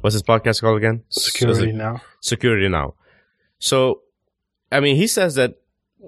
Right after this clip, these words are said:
Speaker 1: that he looked at it and Telegram does not look as safe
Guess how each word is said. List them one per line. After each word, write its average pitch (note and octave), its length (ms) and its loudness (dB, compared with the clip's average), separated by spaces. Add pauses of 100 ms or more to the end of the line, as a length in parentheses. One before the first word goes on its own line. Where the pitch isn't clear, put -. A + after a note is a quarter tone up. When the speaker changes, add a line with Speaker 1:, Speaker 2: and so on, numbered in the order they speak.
Speaker 1:
that A#2+ 260 -2
he D#3 160 2
looked F#3+ 240 0
at A2+ 140 4
it G2 60 4
and G#2 120 2
Telegram C#3 480 2
does A#2+ 240 0
not B2 220 2
look C#3+ 340 -2
as G#2+ 180 0
safe A#2 540 0